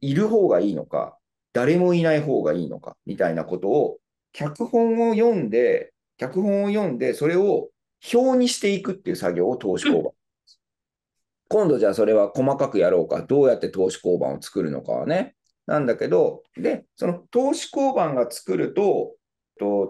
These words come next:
Speaker 1: 例えばじゃあ、主人公が住んでる家が何、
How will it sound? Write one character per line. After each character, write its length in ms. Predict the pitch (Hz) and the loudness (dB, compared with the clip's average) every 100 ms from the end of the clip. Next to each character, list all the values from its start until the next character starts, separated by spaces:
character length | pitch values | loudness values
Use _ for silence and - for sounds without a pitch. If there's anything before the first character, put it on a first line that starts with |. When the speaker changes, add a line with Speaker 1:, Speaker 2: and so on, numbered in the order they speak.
| 135 | -2
Speaker 1:
例 100 | 185 | 0
え 20 | |
ば 100 | 113 | 0
じ 80 | 101 | 2
ゃ 120 | 85 - | 0 -2
あ、 80 | - _ _ | -10 _ _
主 160 | - | -4
人 220 | 156 247 240 | -2 0 0
公 120 | 123 | 0
が 120 | 107 | 0
住 200 | - 196 | 0 0
ん 80 | 170 | 2
で 120 | 113 | 0
る 140 | 101 110 | -2 -2
家 420 | 113 143 147 - _ _ - | 0 0 -2 -10 _ _ -4
が 420 | 110 113 - - _ _ _ _ | 0 2 0 -6 _ _ _ _
何、 420 | - 147 240 254 | -2 0 2 0